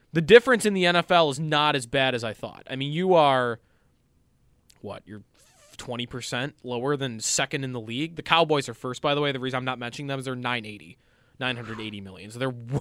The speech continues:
well above everybody else, which is why Jerry Jones has a lot of power in the league, because he is over three hundred million dollars more in revenue per year than anybody else.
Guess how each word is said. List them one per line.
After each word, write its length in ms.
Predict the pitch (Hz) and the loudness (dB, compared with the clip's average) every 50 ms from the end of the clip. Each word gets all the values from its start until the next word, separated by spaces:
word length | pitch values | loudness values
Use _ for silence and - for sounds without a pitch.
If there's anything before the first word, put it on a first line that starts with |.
| - 202 | 2 4
well 200 | 185 170 160 156 | 4 4 4 2
above 300 | 147 123 131 127 123 127 | 0 0 -2 -2 -2 -4
everybody 380 | 120 123 120 113 107 95 95 | -6 -8 -8 -10 -12 -14 -14
else, 240 | 92 80 82 - - | -16 -16 -16 -14 -12
which 100 | 135 131 | -12 -12
is 80 | 139 151 | -6 2
why 180 | 220 254 277 | 4 6 6
Jerry 240 | 220 196 240 240 226 | 6 4 0 0 0
Jones 380 | 185 208 208 208 196 180 175 _ - - - - - | 2 2 4 4 2 0 -2 _ -16 -20 -12 0 2
has 120 | 247 233 | 4 6
a 20 | 233 | 6
lot 180 | 220 220 214 196 | 8 8 8 6
of 60 | - | 6
power 300 | - 196 196 185 175 160 | 6 6 8 8 8 6
in 80 | 147 | 6
the 80 | 139 135 | 2 -2
league, 240 | 127 120 - 85 110 | -6 -8 -10 -12 -16
because 480 | 120 120 - 147 139 127 117 - - _ _ _ _ _ _ _ | -14 -4 0 0 0 0 -4 -10 -14 _ _ _ _ _ _ _
he 300 | 185 170 196 196 190 185 | -10 -8 -6 -2 0 0
is 220 | 175 165 156 147 _ _ _ _ _ 175 - - | 0 0 -2 -4 _ _ _ _ _ -20 -6 0
over 220 | 202 185 175 180 | 0 0 0 0
three 240 | 170 - 180 180 165 | -4 -2 -2 -2 0
hundred 240 | 156 175 151 147 139 | 0 -2 -2 -2 -4
million 360 | 139 143 139 135 131 123 123 | -2 -2 -2 -2 -2 -4 -2
dollars 340 | 127 123 120 120 113 110 - | -2 -2 -2 -2 -4 -8 -8
more 260 | 131 123 120 117 113 | -10 -8 -8 -8 -8
in 80 | 110 107 | -10 -8
revenue 360 | 110 110 107 104 92 95 107 | -6 -8 -6 -6 -10 -14 -14
per 160 | 107 - 113 | -14 -12 -12
year 160 | 110 104 101 101 | -12 -12 -14 -16
than 120 | 104 104 | -16 -16
anybody 300 | 104 104 90 80 65 58 | -18 -18 -18 -18 -18 -18
else. 220 | - - - - | -16 -16 -16 -10